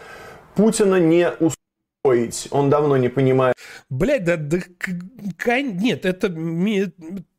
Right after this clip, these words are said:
Speaker 2: прекрасные кадры, классные. Ну, Сармат хуйня. Сармат хуйня. Комплексы Оникс, блядь, говно. И хуета ебаная. Вот,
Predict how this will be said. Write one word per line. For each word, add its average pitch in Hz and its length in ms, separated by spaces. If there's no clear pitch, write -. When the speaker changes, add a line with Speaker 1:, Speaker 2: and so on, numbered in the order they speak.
Speaker 2:
прекрасные 190 680
кадры, 190 560
классные. 180 460
Ну, 175 220
Сармат 254 400
хуйня. 185 480
Сармат 233 440
хуйня. 226 180
Комплексы 233 480
Оникс, 240 380
блядь, 151 320
говно. 190 600
И 170 120
хуета 233 800
ебаная. 214 840
Вот, 175 540